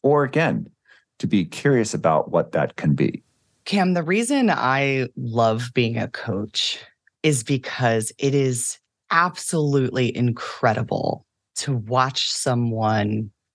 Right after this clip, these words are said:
Speaker 2: discover the powerful person they always were.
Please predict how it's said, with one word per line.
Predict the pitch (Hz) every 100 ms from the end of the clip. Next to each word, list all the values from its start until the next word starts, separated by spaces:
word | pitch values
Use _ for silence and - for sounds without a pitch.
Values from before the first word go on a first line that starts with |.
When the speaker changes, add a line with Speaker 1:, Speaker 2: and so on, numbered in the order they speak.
| _
Speaker 2:
discover | - - - - - 147 127 135 135 135 127 - _ _ _
the | 139
powerful | 131 - 127 123 123 131 127
person | - 110 110 117 113 113 117 - -
they | 117 107
always | 110 107 110 113 -
were. | - - - 143